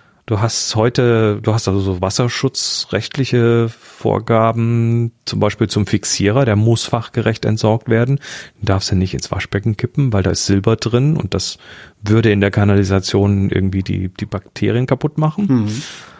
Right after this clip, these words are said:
Speaker 1: Ähm, Entwickler bei uns auch, es gibt andere Länder, da darf der in Abfluss. Die Mengen, die da heute in der analogen Fotografie noch anfallen, sind wirklich verschwindend gering.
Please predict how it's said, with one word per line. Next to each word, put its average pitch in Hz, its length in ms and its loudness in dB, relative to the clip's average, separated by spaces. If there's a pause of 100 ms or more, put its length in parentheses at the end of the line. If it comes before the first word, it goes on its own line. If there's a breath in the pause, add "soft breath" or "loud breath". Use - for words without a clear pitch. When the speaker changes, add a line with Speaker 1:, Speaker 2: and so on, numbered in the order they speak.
(240 loud breath)
Speaker 1:
Ähm, 117 880 2 (260)
Entwickler 127 400 0
bei 147 100 0
uns 143 300 2
auch, 151 320 0
es 151 100 -2
gibt - 160 -6
andere 120 260 -2
Länder, 120 340 0
da 113 120 2
darf 104 220 -2
der 104 120 -2
in 95 100 -4
Abfluss. - 580 -4 (460 loud breath)
Die 131 120 4
Mengen, 131 500 4
die 104 100 0
da 95 240 -2
heute 120 640 2 (560)
in 120 140 2
der 120 120 2
analogen 113 440 2
Fotografie 131 760 -2 (240)
noch 131 340 0
anfallen, 110 600 2
sind 107 280 0 (360)
wirklich 143 420 0
verschwindend 127 640 2
gering. 104 520 2